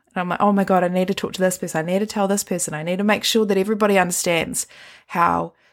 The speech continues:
valued and loved and important they are to me." And likewise, how much all of the boring shit that we do together,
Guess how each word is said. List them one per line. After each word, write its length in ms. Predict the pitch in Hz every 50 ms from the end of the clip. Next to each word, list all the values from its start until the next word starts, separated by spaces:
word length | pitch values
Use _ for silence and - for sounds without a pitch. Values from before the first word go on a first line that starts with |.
| _ _ _
valued 540 | - 190 185 185 180 185 180 175 170 170
and 260 | - 170 165 165 165 170
loved 360 | 170 175 170 170 165 165 -
and 120 | - 170
important 420 | 170 170 - - 185 180 180 180 175
they 140 | 170 165
are 180 | 160 160 160 160
to 160 | - - -
me." 380 | 165 160 151 - - 160 - _ _ _ _ _ _ _ _ _ _ _ _ - -
And 180 | 175 170 165
likewise, 680 | 175 185 208 220 233 - - 165 170 160 160 160 156 - - -
how 600 | - 175 170 180 175 170 170 165 170 165 165 - -
much 720 | 175 175 175 165 165 - - _ - - - - - - _ _ _ _ _ _ _ _ _ _ _ -
all 220 | - 180 180 190 202
of 120 | 202 190
the 80 | 190 180
boring 400 | 175 180 175 180 185 180 180 180
shit 300 | - - - 175 165 -
that 140 | - 165 165
we 160 | 165 165 170
do 260 | 170 - - 165 170
together, 600 | 175 196 202 233 233 233 247 269 277 285 285 285